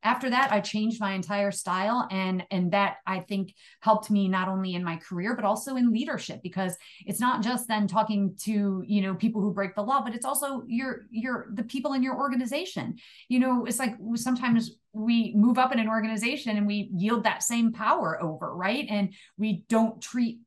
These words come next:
our people with human dignity and respect. We treat them as though the person that's going to make the widget, you know, or contribute to the bottom line, you know? And so it was such an epiphany for me. And it's really what changed the trajectory of my career.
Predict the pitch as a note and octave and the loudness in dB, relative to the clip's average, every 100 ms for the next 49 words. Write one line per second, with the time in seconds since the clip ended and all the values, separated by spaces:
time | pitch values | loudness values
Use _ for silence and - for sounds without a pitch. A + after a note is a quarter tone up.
0 | - G#3 G3 - E4 A4 - C3 E3+ F#3 | -4 -2 -2 -6 -10 -6 -6 -4 -2 -2
1 | - G#3 F3+ E3 D#3 D#3+ D#3 D3+ D3+ - | -2 2 2 2 -2 -4 -4 -4 -6 -2
2 | F3+ E3 E3 - - - F3+ E3+ G#3+ A3 | -2 -2 -4 -4 -6 -6 -8 -4 -4 2
3 | G3+ F#3+ F#3 E3+ F#3+ F#3 F3+ F#3+ G3 F#3 | 2 2 0 0 -2 -2 -6 -6 -4 -6
4 | F3+ F#3+ F#3 F#3 F3+ E3+ - - - G#3 | -4 -4 -2 -2 -2 -2 -6 -6 2 2
5 | G#3 G#3 A#3+ E3+ E3+ - _ F#3+ F#3 F#3 | 4 2 2 0 -4 -12 _ -2 0 2
6 | F#3+ F#3+ F#3+ F#3 F#3 - - A3+ G#3 A#3+ | 2 2 2 2 0 -4 -4 0 2 4
7 | A3 - G#3 F#3 F3 E3+ F#3 A#3 B3+ E3 | 2 0 -4 0 0 0 0 0 0 -2
8 | A#3 - - - G#3+ G#3+ A3+ A3 A3 G#3 | -6 -10 -18 -8 -4 -2 -2 -2 -2 -2
9 | A#3 A3 G#3+ - A#3+ A#3+ A3+ F3 - - | -2 -4 -6 -4 -4 0 -2 -4 -10 -10
10 | - B3 C4 - B3 A3+ A3 G#3 G3+ F3+ | -6 -4 -4 0 2 2 0 -2 -2 -4
11 | E3+ F3+ F3 F3 F3 - F3+ F3 F3 F3 | -4 -2 -2 0 -2 -2 -2 -2 -2 -2
12 | E3 F#3+ F3 F#3 F#3+ F#3 F3 - F3 E3 | -4 -6 -4 -4 -2 -2 -4 -4 -4 -4
13 | F3+ E3+ - E3+ E3+ E3+ - E3 D#3+ D#3+ | -6 -8 -6 -4 -4 -4 -4 -4 -4 -4
14 | D#3+ D#3 E3+ G3 - - | -4 -4 -6 -6 -8 -12